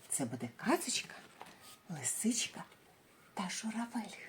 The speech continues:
Тож мощитесь зручніше. Починаємо. Лисичка і журавель.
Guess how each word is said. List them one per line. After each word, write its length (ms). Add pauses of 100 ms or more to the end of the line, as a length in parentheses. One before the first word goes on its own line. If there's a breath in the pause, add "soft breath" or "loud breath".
(1080)
Тож 280
мощитесь 760
зручніше. 600 (580)
Починаємо. 840 (2500)
Лисичка 720 (320)
і 100
журавель. 580